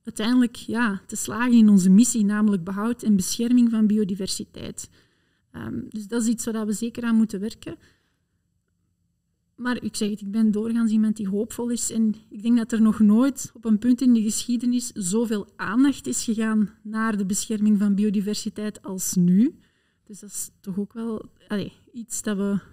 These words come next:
ja, voorzichtig positief over mogen zijn.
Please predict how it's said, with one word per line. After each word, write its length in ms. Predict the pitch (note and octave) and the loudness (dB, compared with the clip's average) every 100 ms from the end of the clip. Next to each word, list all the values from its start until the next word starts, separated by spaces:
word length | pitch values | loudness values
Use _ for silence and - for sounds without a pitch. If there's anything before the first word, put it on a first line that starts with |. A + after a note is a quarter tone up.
| _ _ _ _ _ | _ _ _ _ _
ja, 220 | G3 - - _ _ _ _ _ _ | -18 -18 -20 _ _ _ _ _ _
voorzichtig 640 | G3+ G3+ F3 A#3 - A3+ | -6 -4 0 -2 -4 -8
positief 500 | - G3 F#3+ G3+ G#3+ | -4 -4 -4 -8 -10
over 240 | B3 A#3 | -6 -2
mogen 280 | A#3 A#3 A#3 | 0 0 -2
zijn. 280 | A3+ A#3 A#3 | -4 -4 -6